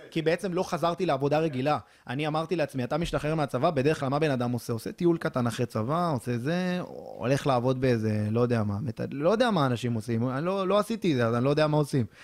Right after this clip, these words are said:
אבל הולכים לעבוד איפשהו." אני אמרתי לעצמי, "לא, אתה לא תלך לעבוד,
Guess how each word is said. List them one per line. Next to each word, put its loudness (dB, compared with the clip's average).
אבל 2
הולכים 2
לעבוד 2
איפשהו." -4
אני -2
אמרתי -4
לעצמי, 0
"לא, 4
אתה 0
לא 2
תלך 0
לעבוד, 2